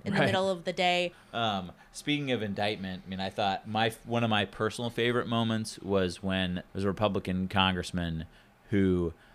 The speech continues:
Speaker 2: asked Mueller if the president could be indicted after he left office. And Mueller, of course, said yes.
Speaker 1: Yes.
Speaker 2: And,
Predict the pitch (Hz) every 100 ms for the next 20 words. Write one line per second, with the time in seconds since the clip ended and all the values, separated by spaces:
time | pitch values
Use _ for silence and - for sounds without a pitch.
0 | - - _ _ - 101 95 - 95 92
1 | 90 82 78 - _ - 95 - 87 104
2 | 95 95 92 90 - - 104 90 87 82
3 | 85 87 82 80 73 - _ _ 90 87
4 | 90 90 82 - 76 76 - - - -
5 | - 85 87 82 71 71 - - 92 -
6 | 76 73 101 - - - - - 104 -
7 | - - - 104 - 90